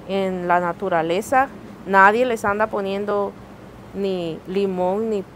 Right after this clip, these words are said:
plátano, ni cerveza, ni nada. Así que, de verdad,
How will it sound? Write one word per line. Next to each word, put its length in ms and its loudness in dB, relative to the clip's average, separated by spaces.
plátano, 520 2
ni 140 -4
cerveza, 500 -4
ni 120 -6
nada. 340 -6
Así 240 -10
que, 300 -4
de 100 -2
verdad, 380 2